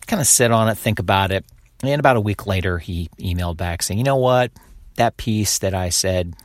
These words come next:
no big deal. Let it fly. Let's, let's publish that episode." And I agreed with him. Um, at the moment when I listened to it, I, I didn't have a problem with it. But again, his, uh, business is not my business, so he knows who he has to protect and what he has to protect about his business.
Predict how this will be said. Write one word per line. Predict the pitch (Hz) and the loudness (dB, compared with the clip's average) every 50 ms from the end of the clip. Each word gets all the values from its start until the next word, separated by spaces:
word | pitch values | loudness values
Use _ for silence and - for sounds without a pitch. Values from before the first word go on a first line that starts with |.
| _ _ _ - 113 | _ _ _ -2 0
no | 113 113 | 0 0
big | 90 104 95 82 | 0 -2 -6 -4
deal. | 85 87 85 85 80 80 80 _ _ _ - | -4 -6 -4 -4 -4 -6 -8 _ _ _ -4
Let | - 110 107 | -2 0 0
it | 92 78 | 0 -4
fly. | - 78 76 64 53 - 78 78 | -6 -8 -8 -8 -8 -8 -8 -8
Let's, | 98 113 113 - - - | -6 -6 -4 -6 -4 -4
let's | 120 120 110 - | -2 -2 -2 -4
publish | - - - - - 82 80 - - | -6 -4 -4 -4 -4 -4 -8 -8 -6
that | 92 87 80 | -4 -4 -4
episode." | 76 - - - - - - - - - - - - - - - - - - - - - - - - | -6 -8 -10 -10 -10 -8 -8 -10 -12 -14 -16 -20 -20 -20 -20 -20 -20 -20 -20 -20 -20 -20 -16 -6 0
And | 165 190 | 2 2
I | 233 262 262 | 2 2 0
agreed | 214 - - 285 240 | -2 -2 -2 0 0
with | 143 95 - | 0 -2 -2
him. | 92 90 80 80 95 - - 123 | -4 -6 -4 -4 -6 -6 -2 0
Um, | 117 113 110 110 | 0 2 2 0
at | 113 - | 0 0
the | 120 | 2
moment | 110 120 160 185 165 127 | 4 4 4 4 4 0
when | 117 117 127 | 0 0 0
I | 151 | 0
listened | 160 127 110 104 - 110 98 - | 0 0 -2 -2 -2 -2 -4 0
to | - 113 | 0 0
it, | 117 156 - - 220 | 0 0 -2 -6 -10
I, | - 143 147 170 196 208 196 135 | -8 -6 -6 -4 -2 -2 -2 -2
I | - 110 135 143 147 | 0 0 0 0 0
didn't | 127 104 131 123 110 113 | -2 -2 -2 -2 0 0
have | 107 104 101 98 | -2 -2 -2 -4
a | 95 | -6
problem | - - 110 104 98 101 95 | -4 0 0 0 0 0 -4
with | 98 104 - | -4 -4 -4
it. | 135 - | -4 -4
But | 160 151 | -4 -4
again, | 160 143 143 160 156 147 139 139 127 - - - - - - - - - - - - - | -4 -4 -4 -2 0 0 0 0 -2 -4 -10 -18 -18 -18 -18 -18 -20 -20 -20 -20 -20 -18
his, | - - - 139 139 135 131 127 123 113 104 - - - | -12 -2 0 2 4 4 4 2 4 4 4 4 2 2
uh, | 117 110 107 | 2 2 0
business | 98 90 90 135 135 - 131 117 - - | 0 4 4 4 4 4 2 0 0 0
is | 110 85 113 | 0 0 0
not | 113 101 - | 0 0 0
my | 92 101 117 120 117 | 0 0 2 2 2
business, | 98 101 90 82 82 85 85 - - | 0 0 -4 -4 -4 -4 -2 -2 -2
so | - 98 | -2 -2
he | 92 - 131 | -4 -2 -2
knows | 117 110 101 98 98 92 95 92 - - - | 0 0 2 0 0 0 0 -2 -2 -4 -6
who | - - - 127 113 | -8 -2 0 0 2
he | 104 90 | 2 0
has | 107 104 95 - | 0 -2 -2 -4
to | - - | -6 -10
protect | 107 - - 117 101 98 - - | -8 -6 -2 -2 -2 -2 -2 -6
and | 98 98 | -2 0
what | 110 127 117 | 0 0 0
he | 101 | 0
has | 87 92 85 90 - | -4 -4 -6 -6 -8
to | - | -10
protect | - 104 - - - 80 - - | -12 -10 -8 -8 -8 -8 -8 -10
about | 98 - 80 73 | -10 -10 -10 -10
his | - 80 87 | -10 -10 -6
business. | 95 117 135 123 - 85 76 80 - | -4 -2 -2 -2 -4 -8 -8 -6 -8